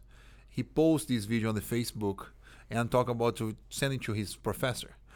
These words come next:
Say, "Professor, look, this guy, he never gonna be like a di-, like, like a respected like you are,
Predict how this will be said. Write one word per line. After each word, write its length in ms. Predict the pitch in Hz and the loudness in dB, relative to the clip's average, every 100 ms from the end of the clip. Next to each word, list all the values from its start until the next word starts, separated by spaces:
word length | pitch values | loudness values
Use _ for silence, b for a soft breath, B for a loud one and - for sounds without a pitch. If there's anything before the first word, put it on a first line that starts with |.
| B B | B B
Say, 100 | 170 | -2
"Professor, 520 | 175 - 185 170 165 | 0 -2 -2 -4 -4
look, 200 | 165 170 | -4 -4
this 180 | 175 156 | -4 -4
guy, 400 | 156 165 151 131 B B B | -4 -4 -6 -8 B B B
he 120 | 190 | 4
never 300 | 180 180 185 | 4 4 4
gonna 180 | 170 165 | 4 4
be 140 | 175 | 4
like 180 | 170 170 | 4 4
a 40 | 160 | 0
di-, 180 | 165 160 147 | 0 -2 -2
like, 260 | 151 165 156 | 4 4 4
like 220 | 151 160 | 0 2
a 120 | 160 139 B - | 0 -2 B 0
respected 500 | 180 - 180 - 165 | 0 4 2 4 2
like 200 | 165 - | 2 4
you 180 | 160 | 4
are, 240 | 165 165 | 6 6